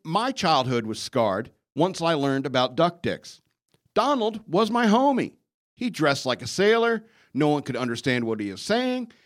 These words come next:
and he'd get pissed all the time. Now think of Donald Duck jumping around in the throes of one of those temper tantrums with a big twisted duck penis flopping around. It'd be hysterical and would probably just piss off Donald more.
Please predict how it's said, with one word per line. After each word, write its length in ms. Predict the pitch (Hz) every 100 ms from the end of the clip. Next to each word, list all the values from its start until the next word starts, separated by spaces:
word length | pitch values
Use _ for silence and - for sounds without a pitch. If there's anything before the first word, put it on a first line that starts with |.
| _
and 200 | 220 233
he'd 120 | 240
get 180 | 202 233
pissed 340 | - 160 -
all 140 | 123 107
the 80 | 90
time. 380 | 110 90 76 80 _ _ _ _ _ _ _ _ -
Now 200 | 214 269
think 260 | 247 226
of 140 | 202 139
Donald 400 | 190 202 196 143
Duck 260 | 156 147
jumping 400 | 151 220 226 233
around 400 | 214 160 143 139
in 80 | 139
the 80 | 135
throes 460 | - 190 226 247
of 100 | 190
one 160 | 151 180
of 100 | 185
those 220 | 165 165
temper 260 | 170 160 147
tantrums 540 | 139 123 117 120 123 - _
with 160 | 139 127
a 40 |
big 380 | 113 - 214 208
twisted 480 | - 175 175 175 120
duck 240 | 160 160
penis 320 | - 139 127 -
flopping 380 | 120 110 110
around. 320 | 101 95 76 - _ _ _ _ -
It'd 160 | - 185
be 160 | 240 233
hysterical 880 | 226 - - 240 247 196 123 90 _ _ _ _
and 160 | 175
would 140 | 196 196
probably 480 | 233 254 247 214 196
just 300 | 185 180 -
piss 280 | 170 165
off 200 | 160 151
Donald 340 | 131 147 143 135
more. 320 | 123 120 117